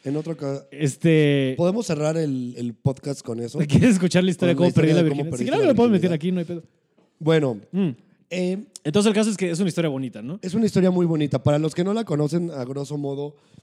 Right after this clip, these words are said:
Speaker 1: dos morros de diecisiete años se enamoran durante el verano y ella, eh, los papás son ricos, la familia
Speaker 2: Ujú.
Speaker 1: de ella es rica, él
Speaker 2: Ujú.
Speaker 1: es, eh, obrero
Speaker 2: Pobre. Ujú.
Speaker 1: y no la dejan.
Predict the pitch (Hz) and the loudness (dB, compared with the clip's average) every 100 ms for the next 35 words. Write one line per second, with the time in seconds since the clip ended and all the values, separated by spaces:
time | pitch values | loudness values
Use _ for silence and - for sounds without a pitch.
0 | _ - 139 147 151 143 143 135 120 107 | _ -8 -6 -4 -4 -4 -4 -4 -4 -6
1 | 110 135 143 135 127 120 113 147 165 156 | -6 -4 -2 -2 -4 -6 -2 2 4 4
2 | 135 123 120 120 123 147 165 262 - _ | 2 2 -2 -2 0 0 2 0 -4 _
3 | _ _ _ _ _ _ _ - 165 180 | _ _ _ _ _ _ _ -6 -2 -2
4 | 285 - 160 160 160 160 170 135 120 117 | -4 -4 -2 2 2 0 -2 -2 0 -2
5 | 120 117 - 123 131 135 160 156 147 143 | -4 -8 -6 -6 -4 -2 -2 -2 -4 -2
6 | 151 165 214 254 - 123 135 139 135 127 | -2 -2 -4 -6 -10 -4 0 0 0 -4
7 | 139 123 120 143 175 175 143 139 117 _ | -4 -6 -6 -8 -8 -4 -2 -2 -6 _
8 | _ - 113 110 110 107 104 110 113 151 | _ -16 -14 -12 -14 -14 -14 -10 -4 -2
9 | 151 202 233 160 156 208 _ _ _ _ | 0 -2 -4 -10 -8 -10 _ _ _ _
10 | _ _ _ _ _ _ _ _ - 139 | _ _ _ _ _ _ _ _ -4 0
11 | 156 151 143 131 104 | 2 2 0 -4 -14